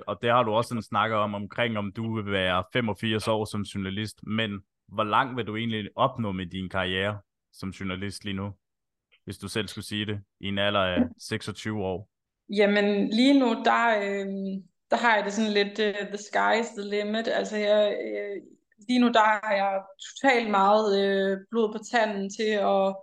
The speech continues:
Speaker 2: opnå alt muligt, og har, har store sådan, drømme og ambitioner. Øhm, men jeg tror også, at jeg er et sted, hvor jeg lige skal finde ud af,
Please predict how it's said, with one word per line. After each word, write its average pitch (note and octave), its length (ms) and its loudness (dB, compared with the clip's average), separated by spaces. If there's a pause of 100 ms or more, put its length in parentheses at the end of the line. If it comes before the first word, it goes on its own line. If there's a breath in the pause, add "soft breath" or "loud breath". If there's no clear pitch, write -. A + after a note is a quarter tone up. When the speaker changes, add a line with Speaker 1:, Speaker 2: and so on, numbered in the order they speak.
(560)
Speaker 2:
opnå A3+ 400 0
alt A#3+ 380 0
muligt, G#3+ 400 -2
og G#3 200 2
har, G3+ 400 -2
har G#3+ 200 -4 (100)
store A3+ 420 2
sådan, A3+ 420 -10
drømme G#3+ 360 4
og G3 120 2
ambitioner. G#3 760 -2 (520 soft breath)
Øhm, G3+ 880 -2
men A3 140 0
jeg G#3+ 100 4
tror A#3 240 2
også, G#3+ 380 4
at G#3+ 120 -2
jeg G3+ 220 2
er G#3 60 2
et G#3+ 80 -2
sted, A3 420 -2
hvor A3 120 -4
jeg G3+ 120 -2
lige A#3 220 -6
skal A#3 180 -10
finde G#3+ 200 -4
ud A#3 140 -2
af, G3+ 380 2